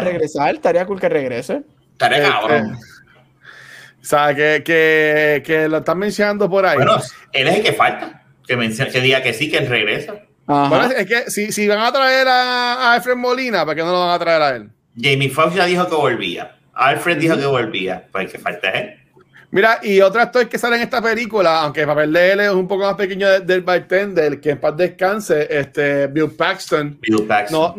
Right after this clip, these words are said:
Speaker 3: No, nosotros ya hemos hablado
Speaker 1: Twister.
Speaker 3: de él a-, a-, aquí, yo creo, pero él sale en Alien, sale en Twister. Él es
Speaker 2: Titanic.
Speaker 3: un da-,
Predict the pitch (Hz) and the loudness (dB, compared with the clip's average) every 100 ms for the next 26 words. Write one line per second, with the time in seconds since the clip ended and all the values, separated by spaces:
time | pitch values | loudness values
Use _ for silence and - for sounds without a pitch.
0 | 190 190 170 165 175 180 196 202 202 190 | -8 0 2 4 4 4 2 2 4 4
1 | 196 202 185 190 196 196 180 190 180 190 | 6 6 4 4 4 2 2 0 -2 0
2 | 180 175 196 185 185 226 202 175 151 175 | -2 0 0 2 2 2 2 0 0 2
3 | 180 156 170 190 185 185 180 165 165 175 | 2 0 0 2 2 2 0 0 -2 -4
4 | 165 170 180 - 202 190 185 - - - | -2 0 0 0 2 2 -2 -10 -20 -2
5 | 170 208 240 143 - 151 226 180 214 233 | 2 4 4 2 2 0 -2 0 0 0